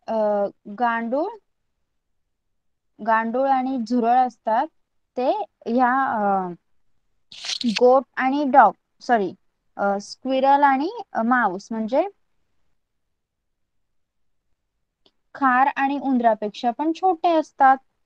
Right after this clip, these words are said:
गांडूळ आणि झुरळ छोटे असतात की नाही त्यांच्यापेक्षा? ओके.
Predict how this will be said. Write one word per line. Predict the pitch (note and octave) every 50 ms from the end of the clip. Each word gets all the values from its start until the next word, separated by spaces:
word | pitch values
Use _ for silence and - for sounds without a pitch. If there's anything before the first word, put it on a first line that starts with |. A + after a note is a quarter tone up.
| _ - G#3+
गांडूळ | G#3 G#3 A3 A3 A3 A#3+ B3 B3
आणि | B3 B3 C4 C4 C4+ - _ _ _ _ _ _ -
झुरळ | A3 B3 A#3+ B3+ C4 C#4 -
छोटे | - C4+ B3 A3+ - C4+
असतात | C4+ C4 - - D4 C#4+ _
की | F4 F#4+
नाही | G4 G4 F#4+
त्यांच्यापेक्षा? | F4 D#4 C#4+ C4 B3 - B3+ A3 A3+ A3 G#3 - - G3+ F#3 F3
ओके. | G3 - - E4+